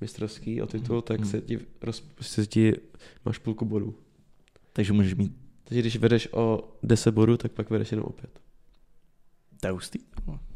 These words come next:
Speaker 2: A líbí se ti to? Chtěl
Speaker 1: Ne.
Speaker 2: bys to zavíst tady?
Speaker 1: Ne.
Speaker 2: Takže buď Panathinaikos,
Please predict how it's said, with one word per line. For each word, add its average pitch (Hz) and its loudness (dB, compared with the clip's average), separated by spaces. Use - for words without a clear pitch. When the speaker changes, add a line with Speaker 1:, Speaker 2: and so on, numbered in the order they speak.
Speaker 2:
A 104 -2
líbí 104 -4
se 101 -6
ti 104 -6
to? 135 -6
Chtěl - -6
Speaker 1:
Ne. 110 2
Speaker 2:
bys 101 -2
to 107 -2
zavíst 101 0
tady? 160 0
Speaker 1:
Ne. 131 4
Speaker 2:
Takže 113 0
buď 110 0
Panathinaikos, 107 4